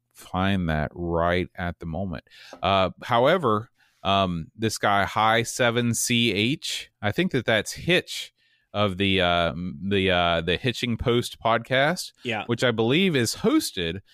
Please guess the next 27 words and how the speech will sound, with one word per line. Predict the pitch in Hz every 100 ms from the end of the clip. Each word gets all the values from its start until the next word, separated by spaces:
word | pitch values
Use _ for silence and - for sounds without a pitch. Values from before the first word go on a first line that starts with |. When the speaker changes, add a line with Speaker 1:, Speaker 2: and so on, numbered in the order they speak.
| _
Speaker 1:
Hitch | - 240 -
just | - -
sort | 160
of | 123
stays | - 135 117
in | 104
the |
background. | 90 110 131 104 92 87 87 - - - -
Pixels | 196 196 170 139
at |
Dawn | 110 127 127
and | 110
Mister | 113 -
Cola, | 98 - 175 113 76 82 101
I | 104
think, | 98 117 104
unite | 92 101 101 95 87 78 - - - -
to | 120
run | 107 107 95
that | 104 104
show. | - 85 76 69 - - - -
But | 98
Hitch, | - 156 -
uh, | - 113 104 90
playtester | - 156 151 143 117 113 101
extraordinaire, | - - 113 98 92 92 76
apparently, | 69 - 95 80 69 73